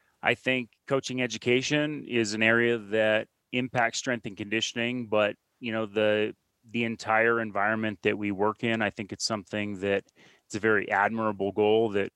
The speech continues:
I think we're all pushing for, and, uh, really excited to, uh, see how things progress for you.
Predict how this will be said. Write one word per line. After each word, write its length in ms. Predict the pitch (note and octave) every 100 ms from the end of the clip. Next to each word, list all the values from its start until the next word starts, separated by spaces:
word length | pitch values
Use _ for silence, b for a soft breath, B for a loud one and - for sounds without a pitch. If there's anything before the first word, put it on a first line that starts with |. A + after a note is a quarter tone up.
| -
I 140 | G2
think 280 | - A2+ -
we're 200 | G2 F#2+
all 160 | G2 G#2
pushing 400 | A#2+ - A#2+ G#2+
for, 560 | - A2+ A#2 A#2 A#2 -
and, 440 | G2+ G2+ G2 F#2+
uh, 240 | G2 G2 F#2+ b b b A#2
really 300 | B2 B2 A#2+
excited 520 | - B2+ A2+ A#2 G#2
to, 360 | - A#2+ A#2 A2+
uh, 200 | A2+ G#2+
see 260 | - A#2+
how 120 | A#2 A#2
things 260 | B2 A#2
progress 360 | - G2+ A2 B2
for 140 | -
you. 280 | D3 D#3+